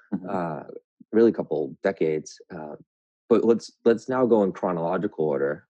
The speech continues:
Speaker 2: and, and go back in time to second grade, where, with the birth of rags,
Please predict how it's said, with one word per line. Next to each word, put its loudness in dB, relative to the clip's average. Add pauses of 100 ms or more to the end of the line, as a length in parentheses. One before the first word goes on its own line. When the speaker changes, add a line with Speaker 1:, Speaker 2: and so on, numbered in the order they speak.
Speaker 2:
and, -8
and -6
go 0
back -2
in -8
time -4
to -4
second -4
grade, -4 (220)
where, -2
with 0
the -6
birth -2
of -6
rags, -8